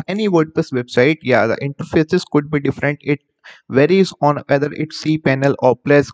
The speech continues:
or Hostinger has a different interface or this DreamHost, because in the cPanel we simply can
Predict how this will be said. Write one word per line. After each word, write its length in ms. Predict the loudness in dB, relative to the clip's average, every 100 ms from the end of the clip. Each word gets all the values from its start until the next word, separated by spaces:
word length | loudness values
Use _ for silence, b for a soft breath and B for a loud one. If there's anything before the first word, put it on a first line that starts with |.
| -4
or 120 | -2 0 2
Hostinger 460 | 2 0 -2 -2
has 180 | 0 -2
a 60 | -2 -4
different 360 | -4 -6 -8 b b b -8
interface 600 | -2 -2 2 2 2 0 0
or 160 | 2
this 200 | 2 -6 -2
DreamHost, 540 | 2 2 4 4 4 -2
because 440 | -4 2 2 2 -8 b b b
in 140 | -2 0
the 60 |
cPanel 640 | 0 -2 0 0 2 2
we 100 | 0
simply 460 | -2 -8 -4 0 0
can 420 | 0 0 0 -4